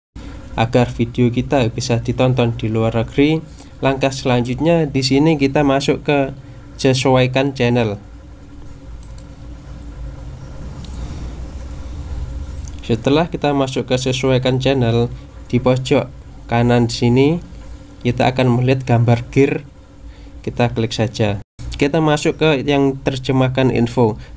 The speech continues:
jangkau penonton di negara lain dengan menerjemahkan info channel. Kita klik saja yang berwarna biru ini.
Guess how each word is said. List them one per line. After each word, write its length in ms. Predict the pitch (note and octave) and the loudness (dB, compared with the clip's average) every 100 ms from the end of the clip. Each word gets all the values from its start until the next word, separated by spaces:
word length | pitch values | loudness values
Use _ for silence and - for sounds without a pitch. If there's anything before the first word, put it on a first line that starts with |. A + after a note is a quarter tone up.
| - | -4
jangkau 480 | - A#2+ A#2 C3 D3 | 2 2 4 2 2
penonton 640 | C#3+ B2+ B2+ B2 C#3+ D3 | 0 2 2 2 0 0
di 160 | - B2+ | 2 2
negara 560 | B2 B2+ B2+ B2 B2+ | 2 0 2 4 6
lain 400 | B2+ B2+ C#3 D3 - - | 4 4 4 0 -4 0
dengan 340 | A#2+ C3 C3 B2+ - - | 2 4 2 -2 -6 0
menerjemahkan 1040 | B2 B2 B2 - B2 A#2 A#2+ C3+ C3+ - | 4 4 4 2 2 4 2 2 2 2
info 300 | A#2 A#2 A#2 | 2 4 2
channel. 400 | A2+ A2+ A2 G#2 - - - | 4 2 2 0 -4 -16 -6
Kita 260 | A#2 B2 B2 | -2 0 0
klik 100 | B2 | -2
saja 320 | A#2 A2+ A2+ B2+ | 0 -2 2 2
yang 140 | C3 | 2
berwarna 500 | B2+ A2+ A2+ A#2 A2+ | 2 0 0 2 0
biru 300 | A#2 A2 G#2 | 0 0 0
ini. 320 | G#2 G#2+ G2+ | 0 0 -2